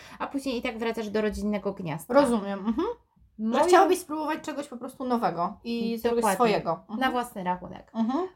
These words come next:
Speaker 1: Moi rodzice prowadzą firmę,
Speaker 2: Mhm.
Speaker 1: e, i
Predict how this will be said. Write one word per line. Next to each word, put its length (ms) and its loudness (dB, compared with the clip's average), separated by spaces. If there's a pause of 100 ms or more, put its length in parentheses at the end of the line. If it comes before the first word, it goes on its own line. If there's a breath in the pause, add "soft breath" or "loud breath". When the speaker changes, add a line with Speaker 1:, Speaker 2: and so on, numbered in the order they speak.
Speaker 1:
Moi 260 0
rodzice 600 0
prowadzą 380 -4
firmę, 380 -4 (400)
Speaker 2:
Mhm. 280 2
Speaker 1:
e, 220 -4
i 460 -4